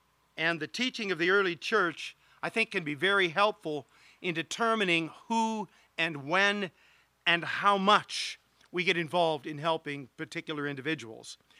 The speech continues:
I'm reminded that in Luke's Gospel, chapter twelve, Jesus speaks with a man who's come to him, asking him to, um, to tell his brother to make things right. He said, "You know, my brother hasn't divided up my shares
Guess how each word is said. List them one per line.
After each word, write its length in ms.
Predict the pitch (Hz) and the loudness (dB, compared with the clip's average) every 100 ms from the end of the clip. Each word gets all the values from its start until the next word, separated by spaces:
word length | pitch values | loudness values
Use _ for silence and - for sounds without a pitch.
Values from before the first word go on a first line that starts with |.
| - | -16
I'm 80 | - | -4
reminded 400 | 151 170 190 170 | 4 6 6 0
that 100 | 139 | -6
in 140 | 139 135 | -8 -6
Luke's 380 | 160 190 - | -4 -6 -8
Gospel, 420 | - 156 143 - 160 | -2 -2 -2 -6 -10
chapter 440 | - 160 - 135 | -2 -2 -2 -10
twelve, 680 | - - 226 160 131 160 _ _ _ _ _ _ _ 156 | -12 -2 2 2 2 -6 _ _ _ _ _ _ _ -14
Jesus 640 | 117 180 220 156 165 - - _ _ _ _ | -4 0 0 0 -6 -8 -16 _ _ _ _
speaks 440 | - - 214 208 - | -18 -2 0 0 -2
with 140 | 160 | -2
a 40 | |
man 280 | 160 175 185 | 2 4 4
who's 160 | 170 147 | 2 -4
come 300 | - 240 220 | 0 2 4
to 140 | 165 | 4
him, 180 | 160 175 - - - - - | 2 0 -8 -20 -20 -10 6
asking 520 | 185 226 - 185 170 | 8 8 4 -4 0
him 240 | 175 185 | 0 0
to, 380 | 165 196 175 165 | -2 -6 -4 -2
um, 160 | 156 139 _ _ _ _ - | -2 -4 _ _ _ _ -10
to 120 | 180 | -8
tell 380 | - 269 302 262 | 2 6 8 6
his 160 | 190 | 2
brother 400 | 123 190 240 214 | 0 6 6 6
to 80 | 175 | 2
make 220 | 185 220 | 2 0
things 320 | - 196 160 | 2 0 0
right. 340 | 139 147 98 95 | 2 2 2 -4
He 80 | 143 | -6
said, 120 | 190 | -2
"You 120 | 226 | 2
know, 60 | 262 | 6
my 140 | 254 | 6
brother 400 | 208 277 285 254 | 6 8 8 10
hasn't 320 | 226 208 190 156 - - | 10 8 2 -6 -12 -2
divided 460 | 175 202 233 220 | 4 6 8 6
up 180 | 196 190 - | 4 2 -2
my 280 | 156 165 | -2 -2
shares 640 | 156 - 208 180 143 127 - | -2 -4 0 0 0 -4 -10